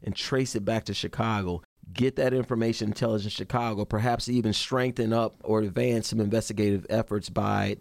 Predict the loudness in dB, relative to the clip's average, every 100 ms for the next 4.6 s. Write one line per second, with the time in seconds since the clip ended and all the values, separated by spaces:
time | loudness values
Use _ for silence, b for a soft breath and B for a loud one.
0 | -12 -6 -4 0 -2 0 -2 -2 -2 -2
1 | 0 2 2 2 0 -2 0 0 0 2
2 | 2 2 0 0 -2 -4 -2 0 2 2
3 | 0 0 0 0 0 0 -2 -2 -2 -2
4 | 0 0 2 4 4 0